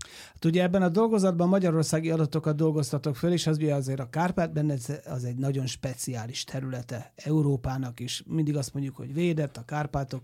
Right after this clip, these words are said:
ölében, abszolút mások az időjárási viszonyok, mint akár a környező országokban. Ezek a fajta tendenciák, amiket itt Magyarországon láttatok, nem tudom, hogy van-e,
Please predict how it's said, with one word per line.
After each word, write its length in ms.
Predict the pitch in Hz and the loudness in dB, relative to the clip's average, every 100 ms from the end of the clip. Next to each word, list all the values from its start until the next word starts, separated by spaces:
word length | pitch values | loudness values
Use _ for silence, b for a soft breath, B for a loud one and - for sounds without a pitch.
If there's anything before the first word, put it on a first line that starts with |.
| - | -6
ölében, 760 | 175 170 156 143 143 143 139 - _ 233 _ | 2 4 4 2 0 0 -2 -6 _ -20 _
abszolút 560 | 165 160 - 143 139 | -6 -6 -2 -2 -2
mások 440 | 139 135 135 - - | -2 -2 -4 -4 -4
az 100 | 135 | -2
időjárási 580 | 147 139 135 131 123 139 | 0 0 0 -2 -4 -2
viszonyok, 460 | 139 135 139 135 | -2 0 -2 -2
mint 400 | - 139 127 - - | -2 -2 -4 -8 -10
akár 380 | 147 117 135 | -10 -6 -6
a 300 | 135 - 143 - - - | -6 -10 -16 -16 -18 -4
környező 460 | - 165 151 131 139 | 0 2 2 0 -2
országokban. 760 | 135 - 139 143 143 160 196 196 B B B B B _ _ | -4 -2 -2 -2 0 2 2 -2 B B B B B _ _
Ezek 360 | - 196 240 233 | -2 2 2 0
a 60 | 220 | 0
fajta 380 | 214 202 202 | 2 2 2
tendenciák, 880 | 165 - 160 156 151 147 160 156 156 | 0 2 4 4 4 2 2 2 2
amiket 360 | 165 160 160 147 | 2 2 0 -2
itt 100 | 143 | 0
Magyarországon 760 | 170 165 151 147 - 139 143 | 2 2 2 0 0 -2 0
láttatok, 640 | 143 131 120 131 120 120 117 | 0 -2 -6 -10 -8 -10 -6
nem 160 | 175 170 | -4 -2
tudom, 240 | 175 165 | 0 2
hogy 160 | 156 151 | 4 2
van-e, 200 | 170 | 2